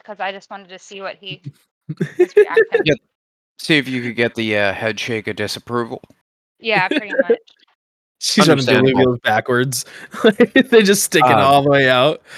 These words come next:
Speaker 2: Be funny.
Speaker 3: Yeah, 'cause toys should be, like, fifty, if we're talking about I W,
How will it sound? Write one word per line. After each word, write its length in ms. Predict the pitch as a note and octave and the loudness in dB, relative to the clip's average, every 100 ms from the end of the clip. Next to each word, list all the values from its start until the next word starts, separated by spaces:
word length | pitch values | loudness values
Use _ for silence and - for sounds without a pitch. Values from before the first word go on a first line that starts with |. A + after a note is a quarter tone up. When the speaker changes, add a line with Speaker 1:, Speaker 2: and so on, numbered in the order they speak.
| - - | -18 -10
Speaker 2:
Be 100 | A2 | -10
funny. 320 | - G#2+ G#2+ - - _ _ _ | -8 -10 -10 -14 -20 _ _ _
Speaker 3:
Yeah, 240 | C#3 D3+ A#2 | -4 -2 -2
'cause 420 | - B2+ A#2 - - _ _ - | -4 -8 -8 -10 -14 _ _ -16
toys 560 | - D3 F#3 A3 G3+ | -8 -2 -2 -2 -4
should 340 | - - D#3 C3+ | -6 -6 -8 -8
be, 200 | D3 C#3+ | -6 -2
like, 320 | B2 G#2+ G2 | 0 0 -4
fifty, 1300 | - - C3+ C3 - B2+ C3 B2+ C3 C3 B2 A#2 - | -14 -8 -8 -8 -10 -12 -10 -10 -8 -8 -8 -12 -8
if 240 | B2+ B2 - | -6 -6 -6
we're 100 | C#3 | -6
talking 480 | C#3 D#3 D#3 - D#3 | -2 0 0 0 -2
about 480 | C#3 C3+ C3 B2 | 0 2 2 0
I 160 | - B2 | 0 -2
W, 240 | B2 B2 | -4 -6